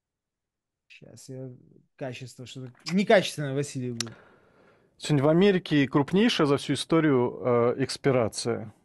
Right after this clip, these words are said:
Speaker 2: В опционах на акции объем четыре и шесть триллиона долларов. Четыре и шесть триллиона долларов.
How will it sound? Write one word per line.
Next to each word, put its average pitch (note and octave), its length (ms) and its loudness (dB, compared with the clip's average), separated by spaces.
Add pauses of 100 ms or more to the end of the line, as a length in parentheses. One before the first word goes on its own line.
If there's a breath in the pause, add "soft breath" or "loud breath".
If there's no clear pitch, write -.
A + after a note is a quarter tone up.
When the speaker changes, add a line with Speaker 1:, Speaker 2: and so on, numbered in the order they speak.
(440)
Speaker 2:
В A#2+ 300 -12
опционах C#3 460 -2
на C3+ 180 2
акции F3+ 640 0
объем B2+ 440 0
четыре F3 440 0
и - 180 -8
шесть - 380 -4
триллиона A2+ 800 -2 (300)
долларов. G2+ 540 -6 (600)
Четыре F#3 380 0
и C3+ 160 -4
шесть - 300 -4
триллиона G#2 400 -4
долларов. G2 380 -8